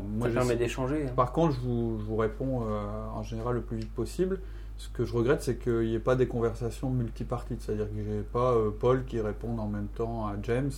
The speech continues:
Speaker 1: euh, et cetera, et cetera. C'est ce qu'on voudrait
Speaker 2: N'hési-,
Speaker 1: développer.
Speaker 2: n'hésitez pas à partager entre vous,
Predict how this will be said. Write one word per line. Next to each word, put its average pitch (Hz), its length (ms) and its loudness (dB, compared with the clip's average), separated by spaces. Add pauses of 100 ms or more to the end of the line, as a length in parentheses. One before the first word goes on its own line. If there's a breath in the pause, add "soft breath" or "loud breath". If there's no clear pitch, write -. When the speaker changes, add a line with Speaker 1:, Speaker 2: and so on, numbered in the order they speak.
Speaker 1:
euh, 107 360 -2
et 104 120 -6
cetera, 110 320 -4
et 110 40 -6
cetera. - 280 -10
C'est - 120 -10
ce - 60 -8
qu'on 127 140 0
voudrait 123 240 8
Speaker 2:
N'hési-, 123 120 8
Speaker 1:
développer. 127 360 6
Speaker 2:
n'hésitez 131 460 2
pas 143 160 6
à 139 40 4
partager 123 400 2
entre 120 280 0
vous, 117 220 -2